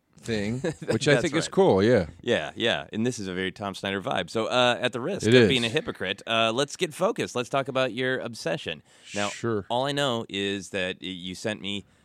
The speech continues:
Speaker 2: collecting video game consoles.
Speaker 1: Yes.
Speaker 2: So is this truly about, I,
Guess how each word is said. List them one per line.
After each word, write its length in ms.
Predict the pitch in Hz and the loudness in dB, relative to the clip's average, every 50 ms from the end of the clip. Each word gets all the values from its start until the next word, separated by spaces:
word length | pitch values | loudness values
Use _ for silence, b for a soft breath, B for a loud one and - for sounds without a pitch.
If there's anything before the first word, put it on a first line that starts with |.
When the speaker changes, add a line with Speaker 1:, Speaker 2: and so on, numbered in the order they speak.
| _ _ | _ _
Speaker 2:
collecting 500 | - - 123 127 - - 120 120 117 104 | -8 -6 -6 -6 -6 -6 -6 -6 -6 -6
video 380 | 90 80 82 113 110 110 110 104 | -6 -6 -4 -2 0 0 0 0
game 460 | 90 98 104 101 95 95 98 90 85 _ _ _ _ _ | 0 0 -2 -2 -2 -4 -6 -10 -14 _ _ _ _ _
consoles. 800 | - - 95 85 69 67 - - 78 - - - - - - - _ _ - | -14 -12 -10 -10 -10 -12 -14 -16 -16 -18 -18 -18 -18 -20 -20 -20 _ _ 0
Speaker 1:
Yes. 340 | 113 120 113 92 - - - _ | 2 2 2 2 0 -6 -16 _
Speaker 2:
So 340 | - - - 117 107 104 107 - _ | -14 -8 -2 -2 0 -2 -2 -4 _
is 260 | 117 135 147 147 131 - | -2 0 0 0 0 -2
this 380 | 147 156 156 139 - - - _ _ _ - | -2 -2 -2 -2 -6 -10 -12 _ _ _ -18
truly 540 | - - 151 151 143 139 143 143 143 139 - - | -12 -8 -6 -6 -4 -2 -2 -2 -2 -4 -4 -4
about, 560 | 120 113 98 87 104 107 104 104 104 107 - - _ _ _ _ - | -4 -4 -2 -2 0 2 2 2 2 0 -2 -4 _ _ _ _ 0
I, 160 | 123 135 | 0 0